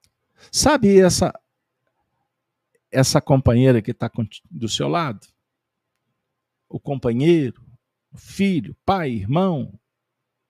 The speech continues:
cônjuge. Emmanuel tá dizendo: estuda a posição que eles ocupam,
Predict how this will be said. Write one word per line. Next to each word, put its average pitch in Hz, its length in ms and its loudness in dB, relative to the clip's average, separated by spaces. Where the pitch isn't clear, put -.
cônjuge. 160 800 2
Emmanuel 208 280 6
tá 214 120 0
dizendo: 127 420 -2
estuda 131 1040 -2
a - 80 -6
posição 156 640 0
que - 100 -6
eles 123 200 -4
ocupam, - 420 -10